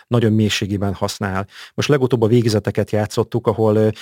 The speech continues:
nagyon szépen mondja, hogy merre fele terjeszkedünk, mi történik, hova mennek a labábok, és azt éreztem, hogy van egy mesélő, csak a mesélő jelen pillanatban, mint egy digitális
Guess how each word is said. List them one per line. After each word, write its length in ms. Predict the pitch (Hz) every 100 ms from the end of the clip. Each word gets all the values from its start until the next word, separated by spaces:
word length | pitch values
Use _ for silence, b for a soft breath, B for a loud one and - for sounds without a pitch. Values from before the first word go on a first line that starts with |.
| B
nagyon 240 | - 120 107
szépen 380 | - 117 117 113
mondja, 300 | 110 104 101
hogy 140 | 101
merre 220 | 117 113
fele 220 | - 117
terjeszkedünk, 720 | 101 110 107 107 - 104 104
mi 140 | 107 123
történik, 540 | 120 110 - 110 107
hova 240 | - 117 113
mennek 340 | 113 110 107
a 40 |
labábok, 440 | 113 104 107 110 127
és 100 | 123
azt 200 | 123 -
éreztem, 320 | 117 131 131
hogy 100 | 123
van 120 | 123
egy 100 | 120
mesélő, 680 | 123 117 - 95 90 120 175 B B B
csak 140 | - 170
a 20 |
mesélő 420 | 139 - 113 123
jelen 420 | 139 123 104 113
pillanatban, 400 | 131 123 123 120
mint 200 | 120 120
egy 60 | 120
digitális 720 | 110 98 - 98 101 - -